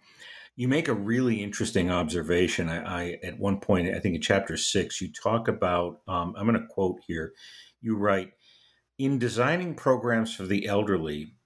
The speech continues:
municipal employees do not simply print out handouts they received from the government. Rather, they translate difficult terms related to policies and health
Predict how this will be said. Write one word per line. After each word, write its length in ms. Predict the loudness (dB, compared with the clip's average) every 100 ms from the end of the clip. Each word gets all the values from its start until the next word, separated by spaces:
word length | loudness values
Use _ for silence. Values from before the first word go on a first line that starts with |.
| _ -4
municipal 640 | 0 4 4 2 -2 2
employees 640 | 2 0 0 2 2 0 -2
do 120 | 0
not 240 | 2 2
simply 320 | 2 0 0 -4
print 360 | 0 0 2
out 240 | 2 0 0
handouts 840 | 0 0 0 -2 -6 -10 -14 _ _ _ _ -20 -20 _ _ -2
they 140 | 2
received 600 | 4 2 2 4 4 4
from 180 | -2 -2
the 60 | 2
government. 580 | 2 2 -2 -8 -16 -20 _
Rather, 480 | -2 0 0 -2 -4
they 200 | -2 -2
translate 800 | -2 -2 0 0 -2 -2 -2 0
difficult 500 | 0 0 2 2 2
terms 400 | 2 2 2 0
related 420 | 2 2 2 0
to 60 | -8
policies 760 | -6 0 2 0 -2 -4 -4 -4
and 160 | -4
health 340 | 2 4 4